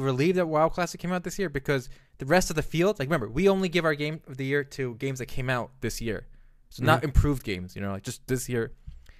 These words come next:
Speaker 1: So the competition was very, very sparse. You know, we had Astelia Online, a few, you know, no-name M M O R P Gs.
Speaker 2: I feel, I would feel dirty giving it to Astelia. Like, you win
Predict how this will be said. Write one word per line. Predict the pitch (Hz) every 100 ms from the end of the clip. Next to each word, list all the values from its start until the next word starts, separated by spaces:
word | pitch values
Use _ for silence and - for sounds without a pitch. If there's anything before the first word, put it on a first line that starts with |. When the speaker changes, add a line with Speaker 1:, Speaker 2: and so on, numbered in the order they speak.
| -
Speaker 1:
So | - 127 110 - _ _ _ _ _
the | -
competition | 202 220 214 196 180
was | 123
very, | 107 110 143 127
very | 110 113 101
sparse. | - 98 87 - - -
You | 131
know, |
we | 127
had | 151 -
Astelia | - - 131 131 120
Online, | 117 127 127 123 - -
a |
few, | 123 135 135
you | 127
know, | 117 98 90 -
no-name | - 113 127 127 123 123 - -
M | 131
M | 123
O |
R | 123
P | 117
Gs. |
Speaker 2:
I | 120
feel, | 131 208 147 - -
I | 165
would | 190
feel | 202 190
dirty | 135 - 117 127 104 90
giving | 101 98
it | 92
to | 95
Astelia. | 90 - 87 - - -
Like, | 110 -
you | 131
win | 139 131 185 190